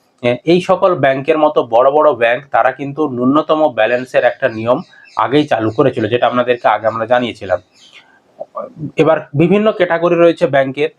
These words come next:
শহরের এলাকার ব্যাংকের ক্যাটাগরি একরকম, আহ, বা মেট্রো সিটি যেগুলো, সেখানে একরকম রয়েছে, গ্রামীণ এলাকায় একরকম রয়েছে।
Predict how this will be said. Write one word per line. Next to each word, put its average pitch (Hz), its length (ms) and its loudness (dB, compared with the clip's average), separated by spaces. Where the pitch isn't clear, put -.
শহরের 160 600 2
এলাকার 143 600 2
ব্যাংকের 131 580 0
ক্যাটাগরি 131 480 0
একরকম, 123 460 0
আহ, 110 280 2
বা 113 200 0
মেট্রো 131 440 0
সিটি 147 300 -4
যেগুলো, 131 260 2
সেখানে 135 420 -4
একরকম 127 440 0
রয়েছে, 123 360 0
গ্রামীণ 110 380 0
এলাকায় 113 400 0
একরকম 110 480 -2
রয়েছে। 107 400 -6